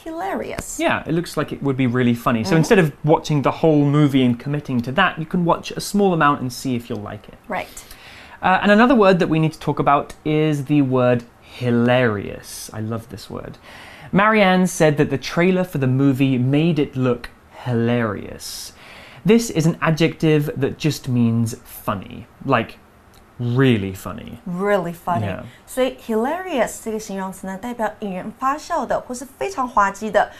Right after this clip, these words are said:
Speaker 1: You can also use the word to describe a person that's really funny，也是可以用来形容人的哦。像是，Do you know Sam? He's hilarious. It means he's super funny.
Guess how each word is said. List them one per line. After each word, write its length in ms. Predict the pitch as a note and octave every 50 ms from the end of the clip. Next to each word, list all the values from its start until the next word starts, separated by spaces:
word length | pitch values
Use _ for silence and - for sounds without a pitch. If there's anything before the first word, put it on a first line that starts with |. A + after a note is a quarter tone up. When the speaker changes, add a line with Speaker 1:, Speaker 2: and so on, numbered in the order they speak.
| - - - -
Speaker 1:
You 100 | F#4 G#4
can 160 | G#4 A#4+ A4
also 240 | G#4 G4+ G4 - G4
use 220 | F4 E4+ F4 F4
the 100 | - E4+
word 260 | D#4+ C#4+ D#4 D4+ D4+ D4+
to 80 | C#4 B3+
describe 460 | A#3+ B3 A#3+ - - A#3+ A3+ A3+ A3+
a 60 | A3
person 580 | G#3+ - - - A4+ C#5 C5+ - B3+ G#3+ G#3 -
that's 240 | - G#3 F#3+ - -
really 340 | F3 E3+ G#3+ C#4 C#4 G3 -
funny， 460 | - - C4 E4 D#4 C4+ C#4 D4 C#4 - - - - -
也 80 | G#3+
是 120 | G#3+ C#4 -
可 80 | -
以 60 | D#4+
用 100 | D4 C#4
来 100 | C4 A#3+
形 220 | A#3 A#3 - G#3 G#3
容 160 | G#3+ G#3+ G#3
人 240 | G3+ F#3+ F3+ F#3 F#3
的 80 | F3+
哦。 180 | G3+ G3+ G3+ - - - - -
像 180 | - - C#4+ C#4
是， 360 | C4 - - C4+ A#3+ - - - -
Do 80 | - D#4
you 100 | F#4+ G4
know 140 | G4+ G#4 E4+
Sam? 520 | - - - - G#3 G#3+ A#3+ F4+ G#4+ G#4 - - - -
He's 220 | D#4 D4+ - - - -
hilarious. 840 | - D4 D#4 D#4+ F4 G4+ G#4 F#4 - G3+ D#3 C#3 A2+ - - - - - - _ _ _ _ -
It 80 | C4 C#4+
means 260 | C#4+ C#4+ D4 C#4+ -
he's 140 | - C4 A#3+
super 440 | - - - - B3+ A#3+ - G#3
funny. 360 | E3+ - - - - - -